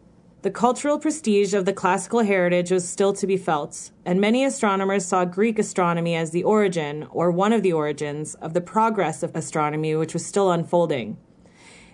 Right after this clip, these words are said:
The great name in Greek mathematical astronomy, Claudius Ptolemy, had attributed to him in the tenth century a memorable epigram illustrating a very personal relationship to the map of the heavens.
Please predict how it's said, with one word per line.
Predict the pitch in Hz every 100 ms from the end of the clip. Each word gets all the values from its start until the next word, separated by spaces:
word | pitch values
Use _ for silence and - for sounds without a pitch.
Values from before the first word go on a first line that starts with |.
| -
The | 170 240 277
great | 214 214 190
name | 185 180 175
in | 170
Greek | 170 185 180
mathematical | 180 170 180 170 165 170 156
astronomy, | 151 180 170 185 156 139 151 - - - -
Claudius | 208 208 196 185 -
Ptolemy, | 196 196 180 139 120 175 - - - - -
had | 185 185
attributed | 165 170 180 247 254 254 226
to | 254
him | 196 180 170
in | 156 175
the | 170
tenth | - 202 214
century | - 185 180 175 156
a | 160
memorable | 175 180 220 233 226 233 226
epigram | 214 214 180 156 156 160
illustrating | 185 196 190 208 202 196
a | 180
very | 170 196 220
personal | 226 208 202 196 180
relationship | 175 175 185 190 175 151 -
to | 165
the | 165
map | 170 160
of | 156
the | 160
heavens. | 160 185 147 120 - -